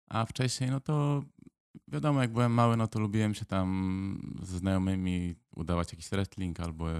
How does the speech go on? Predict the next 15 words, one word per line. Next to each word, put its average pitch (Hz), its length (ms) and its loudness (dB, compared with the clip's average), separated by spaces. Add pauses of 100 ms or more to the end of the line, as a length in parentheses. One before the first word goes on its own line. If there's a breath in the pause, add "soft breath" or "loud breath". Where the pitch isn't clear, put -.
(160)
jakiś 90 260 -10
tam 87 140 -8
chodziłem 87 280 0
na 87 80 2
karate 101 420 0
i 90 60 -6
tego 90 200 -6
typu - 240 -10
rzeczy, 98 340 -4 (640)
ale 104 180 0
to 107 120 -4
nie 104 100 0
było 101 160 0
nic 101 140 -2
poważnego. 101 720 0